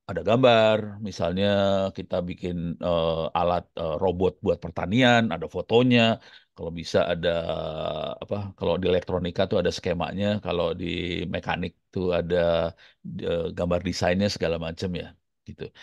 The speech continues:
Jadi sebe-, semang-, sebanyak mungkin. Kalau bisa ada video-videonya juga. Tapi bentuknya U R L, U R L nggak bisa di, nggak usah diupload sih. Untuk batas penilaian dan pengumpulan hasilnya kira-kira kapan? Jadi batasnya, eh,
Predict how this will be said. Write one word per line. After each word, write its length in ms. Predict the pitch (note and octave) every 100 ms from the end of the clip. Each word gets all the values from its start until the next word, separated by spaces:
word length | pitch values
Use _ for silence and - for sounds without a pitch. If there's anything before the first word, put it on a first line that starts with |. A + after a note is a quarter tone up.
| - -
Jadi 140 | G2 A2+
sebe-, 220 | G#2 G2 - G2 -
semang-, 400 | F#2+ F2+ F2+ F2+ - -
sebanyak 320 | F#2 F2 F#2
mungkin. 200 | F2 F#2+ E2+ - - -
Kalau 140 | F#2+ F#2
bisa 120 | A#2
ada 100 | G#2 -
video-videonya 560 | F#2 F2+ F2+ F2 E2 E2
juga. 180 | E2 D#2+ - -
Tapi 120 | - D3
bentuknya 260 | D3+ B2+ F#3 A#2+
U 20 | G#2
R 40 | G#2
L, 40 | G2
U 20 | C3
R 60 | C#3+
L 40 | C3
nggak 120 | G#2+ F#2
bisa 100 | F2+
di, 40 | E2+ - -
nggak 140 | F#2+ F#2
usah 100 | F#2+ E2+
diupload 360 | E2+ A2 G#2 -
sih. 120 | E2+ - _ _ _ _ - _ _ _ _ _ _ _ _ _ _ _ _ _ _ _ _ _ _ _ _ _ _ _ _ _ _
Untuk 300 | G#2+ G#2 F#2+
batas 240 | G2 G#2 -
penilaian 220 | G#2 B2
dan 80 | A#2+ G#2
pengumpulan 420 | G#2+ G2 G2+ G2+
hasilnya 320 | G2 G#2+ G#2+
kira-kira 360 | - G2 A2 G#2+
kapan? 260 | G#2+ F#2+ E2+ E2+
Jadi 140 | F#2 C3 G#2
batasnya, 520 | F2 F#2+ - - C#3 C3+ B2+ A2+ A#2+ -
eh, 160 | G2